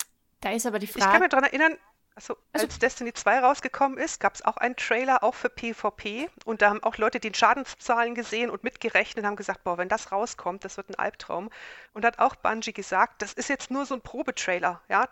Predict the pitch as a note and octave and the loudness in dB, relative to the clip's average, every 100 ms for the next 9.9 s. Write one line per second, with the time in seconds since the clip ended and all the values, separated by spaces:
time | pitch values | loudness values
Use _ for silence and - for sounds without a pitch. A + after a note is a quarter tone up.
0 | _ A#3 C4 B3 - - - A#3 D4 B3 | _ -6 -4 -6 -8 -8 0 0 2 -4
1 | - A3 G#3+ A3 G#3 G#3+ - - G3+ G3 | -2 -4 0 0 0 -2 -12 -4 -4 -2
2 | G3 G3+ C4 - G#3 - A#3+ - - B3 | -8 -8 -8 -8 -8 -2 -2 0 2 2
3 | F#4+ - C#4+ B3+ A#3+ B3+ D4+ - - B3 | 0 -2 -2 -2 -6 -8 -10 -12 -14 -4
4 | C#4 B3+ D#4 F#3 - - F3 F#3 - - | -2 -2 -6 -6 -8 -10 -10 -12 -12 -12
5 | G3+ G3 - - - - - - D4 E4+ | -8 -8 -10 -18 -20 -6 0 2 2 0
6 | A#3+ B3+ A#3 - A#3+ B3+ F3+ F#3 G3 F3 | -2 -6 -2 4 4 8 6 4 -4 -10
7 | F3+ G3 F#3 - D4 - - E3+ - F3+ | -4 -2 -2 -4 -8 -8 -6 -6 -2 -4
8 | G#3 F#3+ - - G3 - A#3+ - G3+ - | -2 -6 -4 -6 -6 -6 -6 -8 -8 -8
9 | G#3+ G#3 G3 F#3+ - A#3+ - G#3 | -6 -6 -4 -6 -4 -8 -4 -4